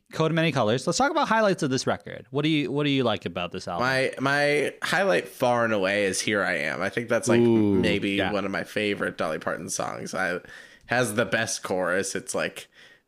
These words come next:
Speaker 2: very triumphant. It's perfectly placed in the album, second to the last.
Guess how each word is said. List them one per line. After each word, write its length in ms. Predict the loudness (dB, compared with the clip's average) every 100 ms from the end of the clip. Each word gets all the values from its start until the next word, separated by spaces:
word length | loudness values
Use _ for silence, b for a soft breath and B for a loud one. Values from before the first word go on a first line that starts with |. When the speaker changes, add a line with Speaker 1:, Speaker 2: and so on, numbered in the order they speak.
| -4
Speaker 2:
very 160 | -2
triumphant. 720 | -2 -2 0 0 -4 -2 -2 -2
It's 100 | -4
perfectly 400 | -2 -2 -2 -4
placed 380 | -2 -2 -2 -2
in 80 |
the 80 | -2
album, 460 | -2 -2 -2 -4 -4
second 260 | -6 -6 -8
to 100 | -6
the 120 | -4
last. 600 | -4 -2 -4 -6 -12